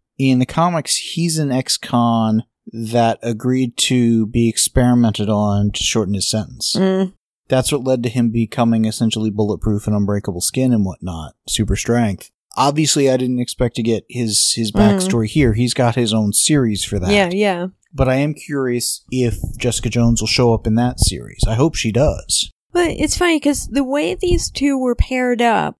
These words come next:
Speaker 2: it was almost like two people that if all you knew about them was their powers and looking at them from the outside, they look invincible. And yet you got this glimpse into their private lives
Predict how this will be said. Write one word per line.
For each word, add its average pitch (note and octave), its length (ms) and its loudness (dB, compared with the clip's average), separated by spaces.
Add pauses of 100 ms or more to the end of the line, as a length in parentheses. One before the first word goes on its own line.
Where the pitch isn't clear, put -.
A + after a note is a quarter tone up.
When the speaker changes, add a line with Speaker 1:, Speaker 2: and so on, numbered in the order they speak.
(160)
Speaker 2:
it B3 180 2
was C4 220 2
almost C4+ 500 -4
like A#3 220 -2 (140)
two D#4 200 2
people B3+ 640 2
that G3 440 0 (380)
if A3 240 2 (100)
all C4 220 4
you C4 220 -2
knew A#3 180 0
about G3+ 380 0
them G3 180 -2
was F#3 340 -2
their G3 180 2
powers G3+ 720 0
and F#3 200 0
looking G3+ 360 2
at F#3+ 160 0
them F#3+ 100 0
from F#3+ 220 -2
the F#3 120 -2
outside, A#3 520 0 (380)
they A#3 280 2
look G#3 440 0
invincible. G#3 800 -4 (220)
And A3+ 280 2
yet A3+ 240 0 (220)
you G#3+ 280 -6
got C4 360 -2
this A3+ 200 -2
glimpse A#3 640 -2
into A3+ 240 0
their G3+ 160 2
private D4 500 -2
lives C2 520 -6